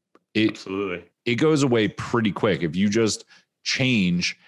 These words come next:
Speaker 1: direction, concentrate on some, anything else. Do something to take your mind off of it.
Speaker 2: Yeah. And the more you do that, folks, like, it's the most
Speaker 1: You're
Speaker 2: painful
Speaker 1: training
Speaker 2: the first
Speaker 1: yourself.
Speaker 2: time, right? It's the most painful when you don't act on your subconscious habit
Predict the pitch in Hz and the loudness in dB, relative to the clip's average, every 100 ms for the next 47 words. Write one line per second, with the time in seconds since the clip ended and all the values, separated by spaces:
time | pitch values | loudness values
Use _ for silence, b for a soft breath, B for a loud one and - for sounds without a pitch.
0 | b _ 98 101 95 110 - - 87 80 | b _ -4 0 2 0 0 -2 -2 -2
1 | - 123 127 147 127 117 - 92 90 85 | -2 -2 -2 -2 0 0 0 0 -2 -2
2 | - 117 113 - 165 196 175 90 71 - | -2 -2 -4 -4 0 2 0 -2 -6 -8
3 | - - B B - 160 156 165 165 151 | -10 -12 B B 0 2 2 2 2 0
4 | 120 143 113 107 104 147 151 92 80 - | 0 -2 0 0 2 0 2 0 0 -4
5 | 85 73 - _ _ _ - 143 117 - | -6 -4 -6 _ _ _ -2 0 -2 -4
6 | 170 196 226 185 135 151 202 196 160 117 | -2 0 2 2 2 2 2 2 0 0
7 | 139 185 196 196 208 196 - 147 156 170 | 0 0 0 -2 -4 -4 0 0 0 -2
8 | - - _ - 180 226 240 - 202 190 | -4 -10 _ -2 2 2 0 -2 -2 0
9 | 131 - - 156 143 - 127 95 80 - | 2 0 2 0 0 -2 -2 0 -4 -4
10 | 117 127 135 131 185 214 208 - 180 160 | -2 0 -2 -4 -4 -2 -2 0 0 0
11 | 147 - _ 156 151 127 190 214 - 151 | -2 -6 _ 0 0 2 2 2 0 -2
12 | 156 - 156 143 123 113 B - - 143 | -2 -2 0 2 2 -2 B -6 -4 -2
13 | 156 139 123 123 117 127 139 | -2 -2 -2 -2 -2 -2 -2